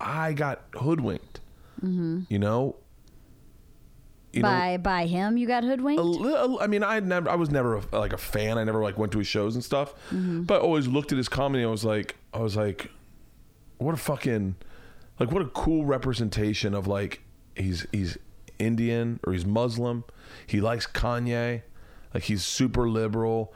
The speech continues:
Speaker 1: He's friends with all, like, the really liberal artsy people." And I was like, I was like, "How cool," you know?
Speaker 2: Mm-hmm.
Speaker 1: Like, what a cool fucking, how cool is it that we live in a time when one of the biggest comics is a fucking Muslim who's, like, just an American guy?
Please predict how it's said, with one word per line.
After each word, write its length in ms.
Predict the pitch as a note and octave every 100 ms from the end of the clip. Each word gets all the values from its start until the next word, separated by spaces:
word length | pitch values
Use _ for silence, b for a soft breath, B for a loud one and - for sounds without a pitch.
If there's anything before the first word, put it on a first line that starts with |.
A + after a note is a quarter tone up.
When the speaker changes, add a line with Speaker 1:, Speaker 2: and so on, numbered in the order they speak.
| B
Speaker 1:
He's 180 | - G#2
friends 340 | - B2+ C3
with 100 | A#2+
all, 140 | A#2+ A#2+
like, 220 | A2 G2
the 200 | G#2 G2+ F2+
really 380 | G#2 A#2 A2+
liberal 340 | G#2+ G#2+ A2+ -
artsy 340 | A2 G#2+ A#2+
people." 560 | G2+ A2+ G#2+ A2+ A2+ - B B B B B B
And 80 | A2+
I 40 | A#2
was 160 | G#2
like, 320 | A2+ A2 - -
I 40 | C#3
was 100 | C3
like, 80 | C3
"How 200 | F3 D3
cool," 460 | - C4 F3 G2+
you 100 | A2
know? 340 | A2 D3 F#3 - -
Speaker 2:
Mm-hmm. 320 | G3+ G3+ F#3+
Speaker 1:
Like, 120 | G#3+ F#3
what 120 | A3
a 20 |
cool 540 | - - F#3+ F#3 F3 - -
fucking, 580 | - E3+ E3 E3 D#3 C#3 B2 C#3+
how 140 | G#3
cool 360 | A#3+ G#3 A3+ G3
is 100 | D3+
it 120 | C#3+
that 80 | B2+
we 80 | D#3+
live 100 | G3
in 60 |
a 60 | F3
time 380 | C#3+ C#3+ C3+ B2+ B B B
when 300 | C#3 C#3 A#2+ B
one 120 | E3 F#3+
of 60 |
the 60 | D3
biggest 400 | G#2+ D#3+ E3 -
comics 400 | F3 E3+ C3 - -
is 180 | C3+ A#2+ -
a 80 | C#3+
fucking 500 | - A#3 A3+ G#3 E3
Muslim 560 | E3 A3 D3+ A#2+ A2+ B2+ B B B
who's, 200 | G3 F3+
like, 200 | G3 D#3
just 180 | C#4+ C#4+
an 60 | D#4+
American 380 | D4+ D4 G#3+
guy? 240 | C#3 G#2